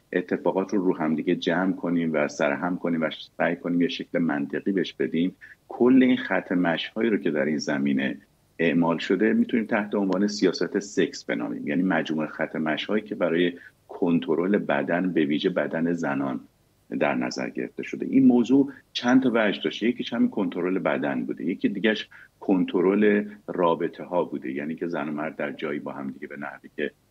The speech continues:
از نظر اونها درست نیست ظاهر نشه، مثلاً دست هم دیگر نگیرن، دو تا دختر پسری که ارتباطی با هم ندارن و الی آخر. یکی دیگهش کنترل فضاها بوده که ما این رو از طریق جداسازی مدرسه، کاب-، اه،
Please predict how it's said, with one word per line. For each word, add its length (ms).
از 180
نظر 180
اونها 380
درست 520
نیست 320
ظاهر 540
نشه، 200
مثلاً 200
دست 300
هم 200
دیگر 220
نگیرن، 360
دو 120
تا 120
دختر 340
پسری 400
که 260
ارتباطی 440
با 100
هم 260
ندارن 300
و 100
الی 200
آخر. 300
یکی 180
دیگهش 240
کنترل 480
فضاها 480
بوده 240
که 100
ما 140
این 120
رو 60
از 140
طریق 240
جداسازی 760
مدرسه، 760
کاب-، 340
اه، 200